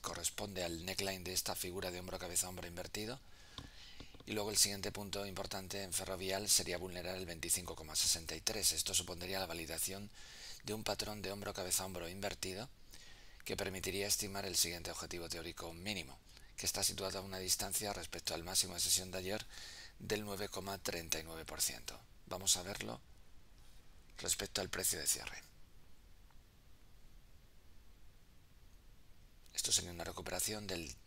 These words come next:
diez coma dieciocho por ciento. El objetivo es veintiocho coma cero un euros. Bien, pues vigilamos que hoy vulneremos el punto crítico, que es este, el máximo de sesión del día veintinueve de julio, veinticinco coma sesenta y tres.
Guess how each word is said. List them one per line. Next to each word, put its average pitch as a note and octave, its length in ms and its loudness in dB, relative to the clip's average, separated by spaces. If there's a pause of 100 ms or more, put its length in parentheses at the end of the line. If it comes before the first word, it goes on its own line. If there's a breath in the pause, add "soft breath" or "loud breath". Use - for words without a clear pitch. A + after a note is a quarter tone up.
diez G2+ 280 2
coma G#2 240 4
dieciocho F2 460 0
por D#2+ 140 0
ciento. C#2+ 260 0
El E2 80 -4
objetivo G#2 300 -2
es G2 80 -2
veintiocho F#2 420 0
coma G2 260 -4 (380 loud breath)
cero F#2+ 280 4
un F2+ 160 -8 (120)
euros. - 460 -2 (1500)
Bien, F2+ 160 -2
pues F#2 160 2
vigilamos G2+ 480 2
que G#2 140 0
hoy G2+ 100 2
vulneremos F#2 580 4
el D2+ 140 -2
punto F#2+ 320 -2
crítico, F#2+ 420 -2
que F2+ 180 -2
es - 220 6 (220)
este, G2 360 4
el A2 140 -4
máximo F2 360 0
de E2+ 60 0
sesión F2 320 4
del D2+ 140 -2
día F2+ 160 0
veintinueve F#2 460 -4
de F2 60 -2
julio, G#2+ 380 -2 (540 loud breath)
veinticinco G2 480 0
coma G2 220 2
sesenta F#2+ 340 6
y F#2+ 60 2
tres. - 380 2